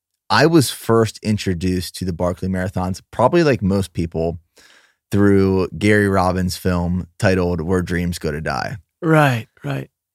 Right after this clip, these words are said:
Speaker 1: And I remember, I've probably watched this documentary on YouTube dozens of times.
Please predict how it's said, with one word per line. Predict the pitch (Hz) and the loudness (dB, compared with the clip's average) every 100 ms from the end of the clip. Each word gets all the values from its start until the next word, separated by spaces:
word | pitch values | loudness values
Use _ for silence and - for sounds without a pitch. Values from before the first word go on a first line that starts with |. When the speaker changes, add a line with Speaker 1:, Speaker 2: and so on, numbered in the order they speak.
| - | 0
Speaker 1:
And | 107 | 2
I | 101 | 4
remember, | 156 170 160 147 135 131 - 113 123 _ _ _ - | 4 4 2 4 4 4 2 -8 -16 _ _ _ 2
I've | 131 151 | 2 4
probably | 185 120 | 2 2
watched | 98 110 95 - - | 2 0 -2 -6 -4
this | 87 | -4
documentary | - 90 - 95 92 92 | -2 -4 -2 -2 -2 -2
on | 85 | -2
YouTube | 92 85 - 85 82 82 _ _ _ _ _ _ _ _ _ _ _ | -4 -4 -4 -4 -4 -10 _ _ _ _ _ _ _ _ _ _ _
dozens | 175 127 104 95 | 4 4 2 -2
of | - | -4
times. | - 92 71 53 - - | -4 -4 -4 -8 -12 -16